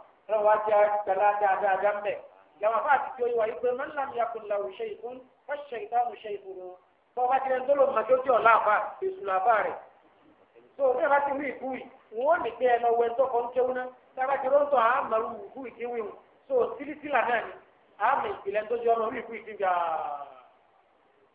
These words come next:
Ọ̀nà tí a gbà kéwú ti ẹni. Láyé àwọn aládarí pọ́n ni. So, ẹ ti mọ̀ lójú ẹsẹ̀, ah,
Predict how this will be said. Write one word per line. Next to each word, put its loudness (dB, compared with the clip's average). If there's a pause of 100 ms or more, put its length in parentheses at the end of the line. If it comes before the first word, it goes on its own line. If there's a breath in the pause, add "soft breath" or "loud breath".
(200)
Ọ̀nà -6
tí -6
a 0
gbà 6
kéwú -2
ti -6
ẹni. -8 (600)
Láyé 2
àwọn -2
aládarí 2
pọ́n -6
ni. -14 (600)
So, -2 (120)
ẹ 4
ti -8
mọ̀ -8
lójú -4
ẹsẹ̀, -4
ah, -4